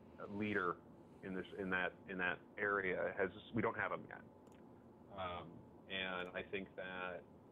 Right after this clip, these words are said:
uh, there are, uh, so many people, so many scientists,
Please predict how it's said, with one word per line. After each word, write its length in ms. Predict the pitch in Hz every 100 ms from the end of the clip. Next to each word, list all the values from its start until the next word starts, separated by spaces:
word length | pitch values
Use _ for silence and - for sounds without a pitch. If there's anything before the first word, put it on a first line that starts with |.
| -
uh, 40 | 92 90 87 87
there 140 | 90 87
are, 80 | 87 92 -
uh, 260 | 90 90 90 90 - - - - - - -
so 140 | 120
many 220 | 127 117
people, 520 | 101 113 107 87 80 85 - - - - -
so 60 | 110
many 200 | 107 98 -
scientists, 480 | 104 107 95 92